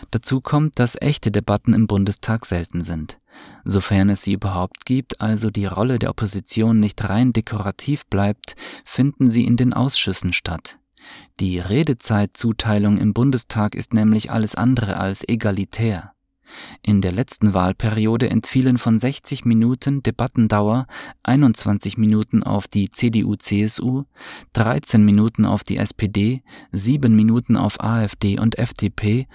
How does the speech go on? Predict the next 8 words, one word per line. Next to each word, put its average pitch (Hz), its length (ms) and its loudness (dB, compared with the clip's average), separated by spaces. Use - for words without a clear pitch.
und 113 280 4
je 120 180 4
sechs 123 320 -2
Minuten 104 480 4
auf 123 220 -2
Linke 92 400 -2
und 113 240 -2
Grüne. 92 460 -4